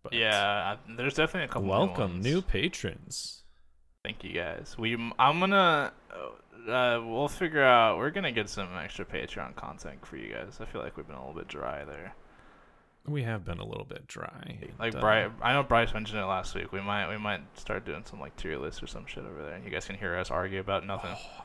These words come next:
Speaker 1: I love, I love tier lists. Tier
Speaker 2: You
Speaker 1: lists
Speaker 2: can,
Speaker 1: are great.
Speaker 2: you can hear us argue about stupid shit,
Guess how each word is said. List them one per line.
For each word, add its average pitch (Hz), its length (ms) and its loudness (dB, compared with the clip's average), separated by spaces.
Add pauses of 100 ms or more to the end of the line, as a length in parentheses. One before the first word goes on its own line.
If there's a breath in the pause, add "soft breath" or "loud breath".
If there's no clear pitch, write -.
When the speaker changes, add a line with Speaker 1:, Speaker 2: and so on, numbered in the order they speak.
Speaker 1:
I 190 40 2
love, 190 520 0
I 135 100 -2
love 233 360 8
tier 98 240 0
lists. - 540 -8
Tier 202 120 0
Speaker 2:
You 294 100 0
Speaker 1:
lists 214 160 0
Speaker 2:
can, 113 60 -6
Speaker 1:
are - 40 -12
great. 113 220 -6
Speaker 2:
you - 80 -8 (400)
can 110 80 -4
hear 117 140 6
us 110 120 6
argue 107 340 6
about 101 220 6
stupid 101 280 -4
shit, 98 300 -2